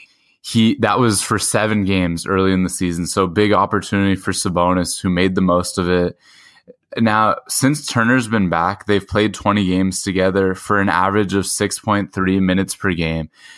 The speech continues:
So they don't play a lot together. I think it's been really good, from my understanding, just having that depth to where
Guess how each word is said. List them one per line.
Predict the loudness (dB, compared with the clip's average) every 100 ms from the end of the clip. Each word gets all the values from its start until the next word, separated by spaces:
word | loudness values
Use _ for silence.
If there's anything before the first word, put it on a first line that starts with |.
| -14
So | -2 0
they | 2 4
don't | 4 0 -4
play | -2 2
a | 2
lot | 2 2 0 0
together. | -4 -2 -2 0 0 0 -2 -8 _
I | -8
think | -2 0
it's | 0 -2
been | 0 2
really | 2 2 2
good, | 0 0
from | -2 -2
my | 0 0
understanding, | 0 -2 -4 -2 -2 0 0 -2 -8 _ -4
just | -4 -2
having | -2 0 2 2
that | 0 -2
depth | -2 0 0 -2 -6 _ _ -20 _
to | -2
where | 2 4 4 4 2 0